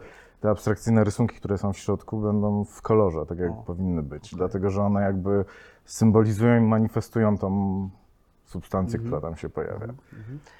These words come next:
Speaker 2: A proszę powiedz mi, e, czy te plansze dodatkowe, czy to będzie na przykład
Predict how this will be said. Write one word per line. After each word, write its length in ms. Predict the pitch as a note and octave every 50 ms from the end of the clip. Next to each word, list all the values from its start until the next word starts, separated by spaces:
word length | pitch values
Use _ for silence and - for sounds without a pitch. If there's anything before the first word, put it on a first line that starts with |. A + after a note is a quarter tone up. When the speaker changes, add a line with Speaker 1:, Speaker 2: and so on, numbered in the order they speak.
| _ - - -
Speaker 2:
A 100 | G#2+ G#2
proszę 320 | - - A2 G#2+ - A#2
powiedz 420 | G#2+ - - G#2+ A2 A2 G#2+ G#2+ A#2+
mi, 260 | A2 A2 A2 A2 G#2+
e, 200 | - G#2 G#2+ G#2
czy 120 | - - -
te 80 | A2+
plansze 400 | - - B2 A2 G#2+ G#2+ - -
dodatkowe, 420 | A2 A2 G#2+ - - A#2 G#2 G#2+ G#2+
czy 160 | - - -
to 100 | - G2+
będzie 300 | G#2+ A2 G#2+ G2 G#2+ G#2+
na 80 | G#2
przykład 500 | G#2 - - - - G#2 G2+ G#2 - -